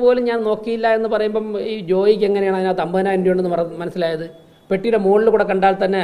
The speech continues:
അകത്തിരിക്കുന്നത് അറിയാനുള്ള എന്തെങ്കിലും ദിവ്യ ശക്തി വല്ലതും ജോയിക്കുണ്ടോ? അപ്പോൾ ഇത്തരത്തിൽ സ്വന്തം ബൂത്തിൽ പുറകിൽ പോയതിന് ശേഷം സി പി എം തിരുവനന്തപുരം ജില്ലാ സെക്രട്ടറിയുടെ, ആ, എന്തൊക്കെയോ തകർന്നിരിക്കുകയാണ്.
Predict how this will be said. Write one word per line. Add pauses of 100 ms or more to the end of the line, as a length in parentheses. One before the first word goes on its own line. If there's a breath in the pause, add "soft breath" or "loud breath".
(320)
അകത്തിരിക്കുന്നത് (220)
അറിയാനുള്ള
എന്തെങ്കിലും (300 loud breath)
ദിവ്യ (380)
ശക്തി
വല്ലതും
ജോയിക്കുണ്ടോ? (800 soft breath)
അപ്പോൾ
ഇത്തരത്തിൽ (300)
സ്വന്തം
ബൂത്തിൽ (260)
പുറകിൽ
പോയതിന്
ശേഷം (200)
സി
പി
എം
തിരുവനന്തപുരം
ജില്ലാ (100)
സെക്രട്ടറിയുടെ, (880 loud breath)
ആ, (960 loud breath)
എന്തൊക്കെയോ (440)
തകർന്നിരിക്കുകയാണ്.